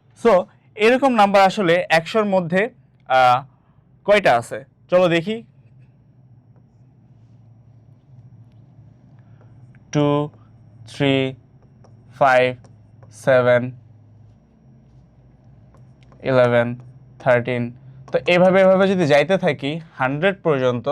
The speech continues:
লাস্ট প্রাইম নাম্বারটা হচ্ছে তো basically maybe নাইনটি সেভেন, নাইনটি সেভেন, yeah।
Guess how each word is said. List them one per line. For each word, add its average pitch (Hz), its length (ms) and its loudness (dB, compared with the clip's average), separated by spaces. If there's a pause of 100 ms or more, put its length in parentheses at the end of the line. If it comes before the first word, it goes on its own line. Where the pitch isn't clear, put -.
(580)
লাস্ট 131 380 -2
প্রাইম 143 180 -2
নাম্বারটা 143 400 -6
হচ্ছে 165 320 -8
তো 135 140 -6 (280)
basically 123 560 -8
maybe 123 380 -8 (560)
নাইনটি 135 260 -2
সেভেন, 135 440 -2 (800)
নাইনটি 120 200 -6
সেভেন, 113 260 -6
yeah। 113 180 -8